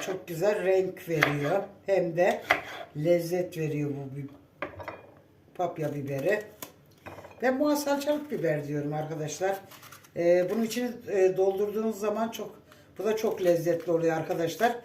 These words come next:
İş yerinde yapmıştım. Fileonu, e, izlediyseniz görürsünüz. Bir önceki vloglarıma. Önceki iş yerimde yapmıştım arkadaşlar. Evet.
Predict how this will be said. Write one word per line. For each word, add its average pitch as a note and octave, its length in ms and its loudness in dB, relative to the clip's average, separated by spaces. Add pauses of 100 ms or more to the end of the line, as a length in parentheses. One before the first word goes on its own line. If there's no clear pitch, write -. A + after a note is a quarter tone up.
(320)
İş - 220 -2
yerinde G#3 320 6
yapmıştım. G#3 720 4
Fileonu, F#3+ 600 4 (1000)
e, E3+ 500 4
izlediyseniz F#3+ 1120 0 (100)
görürsünüz. G3 840 0 (680)
Bir G3 200 4
önceki F3+ 400 0
vloglarıma. F3+ 840 2 (800)
Önceki G#3 460 -2
iş - 220 -4
yerimde G3 640 4 (200)
yapmıştım G3 600 2
arkadaşlar. D3+ 680 0 (880)
Evet. F3 420 -2